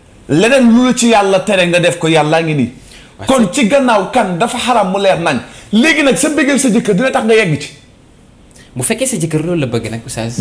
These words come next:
Speaker 1: Dafa xaraam. Kan loolu dafa nekk définitivement xaraam ju leer nañ, ñu wax ko mu leer nañ. Dafa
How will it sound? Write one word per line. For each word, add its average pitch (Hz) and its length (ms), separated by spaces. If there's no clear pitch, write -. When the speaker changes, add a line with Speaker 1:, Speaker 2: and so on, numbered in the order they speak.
Speaker 1:
Dafa 165 220
xaraam. 117 460
Kan 202 180
loolu 180 200
dafa 180 200
nekk 208 240
définitivement 170 600
xaraam 208 380
ju 185 80
leer 165 240
nañ, 156 220
ñu 185 100
wax 180 180
ko 151 60
mu 143 120
leer 135 200
nañ. 139 140
Dafa - 160